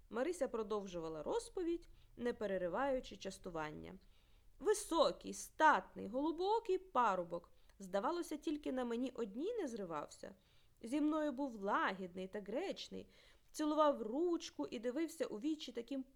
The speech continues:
поглядом, що серце враз то зупинялося, то розпочинало тьохкати, як навіжене. Тільки но заступав вечір і розходився по домівках основний персонал шпиталю,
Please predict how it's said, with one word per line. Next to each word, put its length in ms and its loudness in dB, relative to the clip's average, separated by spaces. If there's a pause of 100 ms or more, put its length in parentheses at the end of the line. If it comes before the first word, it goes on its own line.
поглядом, 680 4 (240)
що 300 -2
серце 520 0
враз 340 0
то 160 -4
зупинялося, 920 -4 (360)
то 120 2
розпочинало 640 0
тьохкати, 680 -4
як 160 2
навіжене. 760 -4 (560)
Тільки 360 -4
но 120 -2
заступав 600 -2
вечір 500 -2 (540)
і 80 0
розходився 640 4
по 160 -4
домівках 520 -2
основний 460 -4
персонал 560 -4
шпиталю, 720 -6